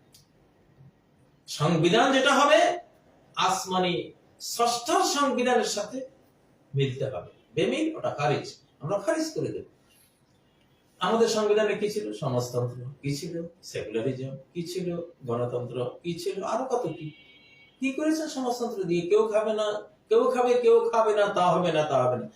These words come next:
সেই স্লোগান দিয়ে সব নিজেরাই খাইলেন, সব টাকা চুরি করলেন।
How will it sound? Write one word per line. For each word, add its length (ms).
সেই 200
স্লোগান 380
দিয়ে 140
সব 200
নিজেরাই 380
খাইলেন, 320
সব 500
টাকা 260
চুরি 220
করলেন। 340